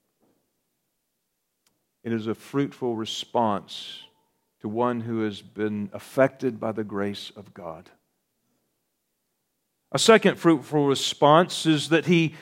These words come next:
also expects holy living, which is conducive to the pure worship that he expects. Holy living.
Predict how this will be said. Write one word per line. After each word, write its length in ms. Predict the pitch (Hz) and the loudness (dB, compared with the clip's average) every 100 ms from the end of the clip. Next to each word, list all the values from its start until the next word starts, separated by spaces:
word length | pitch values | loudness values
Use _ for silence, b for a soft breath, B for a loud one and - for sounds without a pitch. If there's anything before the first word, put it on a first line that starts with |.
| b b b _ | b b b _
also 460 | 202 220 - 180 160 | 6 6 6 4 6
expects 680 | 170 - - - 170 - | 4 2 -2 4 4 4
holy 720 | - - 208 220 190 165 139 - | -10 4 6 8 8 6 4 0
living, 640 | 143 202 277 147 127 151 170 | 2 4 4 4 2 2 2
which 260 | 180 - | 2 4
is 140 | 175 - | 0 0
conducive 1040 | - 165 143 226 277 - 143 135 151 147 | -2 -2 0 2 2 0 -2 0 -2 -6
to 400 | - 226 196 160 | -2 2 4 4
the 140 | 160 180 | 2 0
pure 420 | - 220 185 165 | 2 6 6 6
worship 600 | 156 226 - 147 160 - _ _ _ _ _ _ _ _ _ _ | 8 6 6 0 -2 -2 _ _ _ _ _ _ _ _ _ _
that 280 | 127 120 - | 2 2 -2
he 440 | 139 127 117 110 - _ - | -6 -4 -4 -6 -12 _ -12
expects. 760 | 110 - 101 92 - - - _ _ _ _ _ _ _ _ _ _ _ _ | -12 -10 -14 -14 -14 -16 -16 _ _ _ _ _ _ _ _ _ _ _ _
Holy 380 | - 190 165 156 | 4 6 6 4
living. 440 | 156 180 147 104 | 2 0 -2 -10